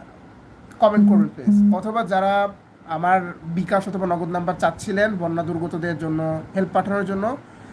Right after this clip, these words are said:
তারা আমার এই চ্যানেলের YouTube কমিউনিটিতে দেখেন আমি পোস্ট করি, সেই পোস্টগুলা প্রত্যেকটাতে নাম্বার দেয়া আছে। যেহেতু পোস্টগুলো আসলে সবাই পড়ে না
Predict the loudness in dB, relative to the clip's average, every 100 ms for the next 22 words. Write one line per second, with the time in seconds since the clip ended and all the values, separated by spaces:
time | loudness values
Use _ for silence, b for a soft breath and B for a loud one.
0 | B 2 4 4 2 0 0 -2 -2 -2
1 | -2 0 0 0 -2 -6 -8 -4 -4 -4
2 | -6 -6 -4 -2 -2 -4 -4 -4 -4 -4
3 | -6 -6 -8 -8 -6 -4 -4 -4 -6 -6
4 | -4 -6 -6 -2 2 2 0 B B B
5 | B -14 -12 -10 -10 -8 -6 -2 0 0
6 | 0 0 -2 -4 -10 -10 -8 -8 -8 -8
7 | -4 -4 -4 -6 -2 0 -2 -4 -2 -2